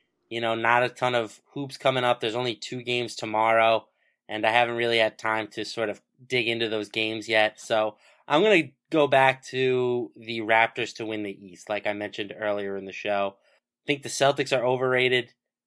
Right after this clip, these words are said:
Uh, I think that the Cavs, you know, people are ready to anoint them again after two games. I'm not a hundred percent sold on them yet. Uh, I think that there's just good value in taking the Raptors right now at close to plus three hundred.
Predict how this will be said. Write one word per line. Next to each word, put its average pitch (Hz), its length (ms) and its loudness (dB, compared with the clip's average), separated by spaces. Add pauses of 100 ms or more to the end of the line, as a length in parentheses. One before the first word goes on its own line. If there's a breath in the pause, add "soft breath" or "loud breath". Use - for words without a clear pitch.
(140)
Uh, 104 340 0
I 110 120 -4
think 135 180 -2
that 135 100 -14
the 135 80 -4
Cavs, 131 800 4
you 123 120 -12
know, 113 100 -2
people 131 640 0 (320)
are 117 160 6
ready 123 360 4
to 120 420 -2
anoint 120 420 -2
them 127 160 2
again 123 400 4
after 113 380 0
two 123 260 -8
games. 117 580 -4 (100)
I'm 120 200 -2
not 123 180 6
a 123 60 4
hundred 120 240 -2
percent 117 260 -6
sold 117 300 0
on 117 140 4
them 113 180 -2
yet. 113 320 4 (500)
Uh, 107 260 4
I 120 120 2
think 135 180 2
that 135 140 2
there's 127 200 4
just 104 240 -2
good 120 220 4
value 113 720 4
in 110 180 -4
taking 113 360 0
the 110 80 0
Raptors 107 500 4
right 107 160 2
now 104 280 4
at 98 120 2
close 113 260 0
to - 80 -4
plus - 360 -2
three 104 240 0
hundred. 104 500 0